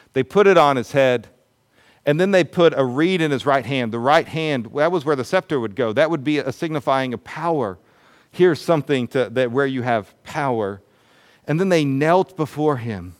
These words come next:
In this mock act of worship, they knelt before him,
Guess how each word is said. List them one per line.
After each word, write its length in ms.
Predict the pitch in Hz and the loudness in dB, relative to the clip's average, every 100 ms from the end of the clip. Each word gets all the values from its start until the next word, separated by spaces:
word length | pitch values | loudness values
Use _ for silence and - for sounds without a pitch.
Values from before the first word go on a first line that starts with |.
| _ _ - _ | _ _ -20 _
In 160 | - 151 | -4 -2
this 200 | 143 127 | -2 -4
mock 480 | 135 143 175 196 - | -4 0 0 -2 -6
act 400 | 151 156 - - | -4 -4 -6 -12
of 260 | 135 - - | -12 -12 -12
worship, 580 | 127 156 151 165 117 - | -4 -2 -2 -10 -8 -6
they 160 | 139 | -6
knelt 420 | 139 139 185 180 | -4 -2 -2 -2
before 420 | 147 139 147 147 135 | -4 -4 0 0 0
him, 420 | 110 98 104 | -4 -8 -8